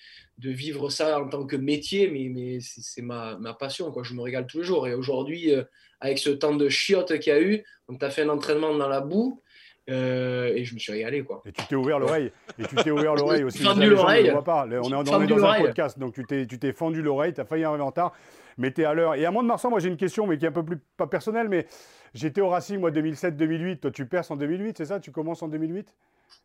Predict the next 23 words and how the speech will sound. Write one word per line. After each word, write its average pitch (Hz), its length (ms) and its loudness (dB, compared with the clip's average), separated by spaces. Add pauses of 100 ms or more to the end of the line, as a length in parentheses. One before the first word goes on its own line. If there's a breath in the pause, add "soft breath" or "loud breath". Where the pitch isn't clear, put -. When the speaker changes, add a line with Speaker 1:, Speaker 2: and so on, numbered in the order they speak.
(580)
Speaker 1:
Euh, 151 340 6
ouais, 208 180 6
c'est - 120 -6
ça, 202 200 2
je 202 80 -4
fais 190 100 -2
mon 175 160 0
premier 190 240 -2
match 214 320 -2
en 202 60 0
deux 196 120 2
mille 185 180 0
huit, 147 140 -2
ouais, 165 80 -2
c'est - 140 -12
ça, 143 180 -6
putain. 135 340 -6 (240)
Speaker 2:
En 135 100 -4
top 131 160 -4
quatorze ? 170 360 0 (1040 loud breath)
Speaker 1:
Top 214 200 4
quatorze. 214 520 4
Euh, 202 480 4